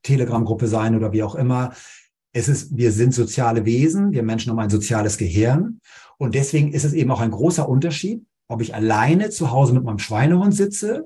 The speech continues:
und sage, ich will die Ernährung umstellen und abnehmen oder ob ich in einer Gruppe Gleichgesinnter bin.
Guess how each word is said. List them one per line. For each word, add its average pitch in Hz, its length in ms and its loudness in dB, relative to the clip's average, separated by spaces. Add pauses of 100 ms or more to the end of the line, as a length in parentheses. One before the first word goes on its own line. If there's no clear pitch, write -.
und 131 160 2
sage, 131 280 2
ich 123 140 -4
will 139 100 2
die 131 80 0
Ernährung 131 380 2
umstellen 135 440 0
und 139 60 -4
abnehmen 160 540 -2 (340)
oder 170 380 0
ob 143 100 -2
ich 143 120 -2
in 131 80 -4
einer 120 200 -2
Gruppe 123 300 0
Gleichgesinnter 110 720 0
bin. - 340 -10